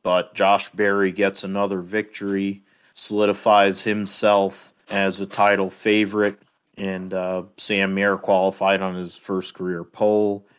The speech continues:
So there is that. Um, Gagson gave three out of the top four cars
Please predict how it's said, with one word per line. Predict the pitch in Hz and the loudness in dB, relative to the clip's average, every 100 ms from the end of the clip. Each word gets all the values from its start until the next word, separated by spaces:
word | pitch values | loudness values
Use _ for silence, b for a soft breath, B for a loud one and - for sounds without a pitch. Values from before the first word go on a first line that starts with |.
| b | b
So | b 95 | b -8
there | 95 95 85 | -4 -4 -6
is | 85 - | -8 0
that. | 110 104 98 95 _ _ - | 4 4 4 0 _ _ -14
Um, | 92 87 87 85 85 - _ - | -8 -6 -6 -8 -12 -20 _ -4
Gagson | 107 107 107 104 - 98 98 95 92 _ _ | 2 2 2 -2 -2 0 0 -2 -6 _ _
gave | 98 98 95 92 - _ | -2 0 0 -4 -20 _
three | - 104 101 | -6 0 2
out | 95 | 2
of | 92 | 0
the | 90 | -6
top | - 104 95 - | -4 0 0 -2
four | - 98 98 | -6 -4 -2
cars | 92 101 98 95 92 - | -2 -2 0 0 -6 -12